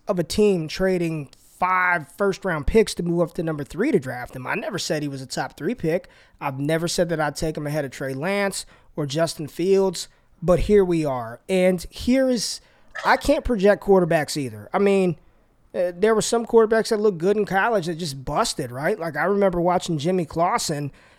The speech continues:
i-, in college thinking, "Damn, this dude's got, like, the tools to be good." You know, there were a lot of people who looked at Josh Rosen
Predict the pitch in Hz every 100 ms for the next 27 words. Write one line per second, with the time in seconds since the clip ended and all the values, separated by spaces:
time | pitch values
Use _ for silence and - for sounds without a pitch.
0 | - 160 - 170 156 151 160 175 165 175
1 | 175 151 156 220 160 143 202 - 170 143
2 | 170 151 156 156 - 175 208 214 165 147
3 | 135 135 123 127 160 202 185 185 160 147
4 | 165 208 214 196 175 180 185 180 175 156
5 | 165 165 156 160 226 160 143